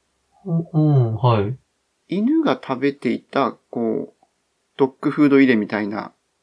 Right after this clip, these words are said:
Speaker 2: 薄底の。
Speaker 1: あ、もちさんちのワンちゃんが食べてたドッグフード入れ。
Speaker 2: いや、俺がじゃない、
Speaker 1: と、
Speaker 2: 俺がじゃないけど。
Speaker 1: お、同じ入れ物で、お、俺はカレーを食っとったぞと。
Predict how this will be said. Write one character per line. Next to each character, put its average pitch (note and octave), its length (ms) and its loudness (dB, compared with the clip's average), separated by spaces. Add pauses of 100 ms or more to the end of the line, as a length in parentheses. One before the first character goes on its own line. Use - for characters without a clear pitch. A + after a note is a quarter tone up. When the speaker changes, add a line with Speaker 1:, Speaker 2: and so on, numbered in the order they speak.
(520)
Speaker 2:
薄 C3+ 280 -4
底 A#2+ 300 0
の。 C#3 260 -4
Speaker 1:
あ、 - 580 -20
も D#3+ 80 -2
ち E3 80 -8
さ C3+ 180 -2
ん C#3 40 0
ち C#3+ 140 -4
の C3 100 0
ワ D3 140 0
ン C#3 60 -2
ち C3+ 120 -4
ゃ A#2 40 -4
ん - 20 -4
が A2+ 100 -6
食 C3 140 2
べ C3+ 40 0
て - 100 -8
た D#3+ 260 -2 (260)
ド C3 100 2
ッ B2 60 -2
グ C#3 80 -4
フ C#3+ 140 0
ー B2+ 120 2
ド D3 80 6
入 B2 80 4
れ。 G#2+ 260 -2
Speaker 2:
い C3 40 -2
や、 A#2+ 160 0
俺 G3 260 2
が F#3+ 320 4
じ C3 60 0
ゃ A2+ 60 -2
な A#2+ 80 -2
い、 - 40 -6
Speaker 1:
と、 - 60 -8
Speaker 2:
俺 - 140 -4
が - 240 4
じ A#2+ 80 0
ゃ - 20 -2
な G#2+ 80 -4
い - 40 -10
け - 80 -10
ど。 - 240 -10
Speaker 1:
お、 F3+ 160 4
同 F#3 40 2
じ D#3+ 380 2
入 - 20 4
れ D3+ 100 6
物 D#3+ 200 4
で、 E3 380 2 (340)
お、 D3 100 4 (420)
俺 C#3 200 2
は C3+ 100 4
カ D3+ 160 0
レ D#3 120 4
ー D#3 40 4
を - 20 2
食 D3 160 -4
っ - 40 -6
と C3 120 -8
っ - 20 -6
た A#2 100 -6
ぞ G#2+ 100 -12
と。 G#2+ 160 -12